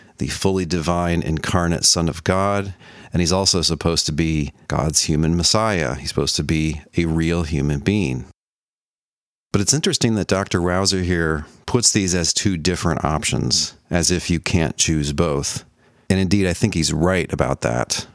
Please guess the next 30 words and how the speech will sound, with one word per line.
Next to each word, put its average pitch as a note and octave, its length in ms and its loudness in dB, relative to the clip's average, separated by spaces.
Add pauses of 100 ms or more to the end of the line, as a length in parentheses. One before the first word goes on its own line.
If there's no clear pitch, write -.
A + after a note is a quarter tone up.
(180)
Again, F#2 320 2
he F2 120 0
writes, E2 440 0
"Is F#2+ 180 0
Jesus F#2+ 460 0
God's E2+ 400 -2
human F#2 340 0
Messiah, E2 640 2 (180)
or G#2 600 0
is F2+ 180 2
he F#2+ 140 2
the E2+ 160 0
incarnate E2 560 0
Son D2 200 0
of C2+ 140 -4
God?" C#2 440 0 (600)
So - 120 -2
the D2+ 100 -2
Son G#2+ 220 2
of D2+ 120 -4
God E2+ 420 0 (220)
looks F2 260 0
like E2 220 0
it C#2+ 140 -2
will E2+ 100 0
be D#2+ 160 0
an D#2+ 100 2
eternal E2 440 0
divine E2+ 400 0
person. D#2 580 0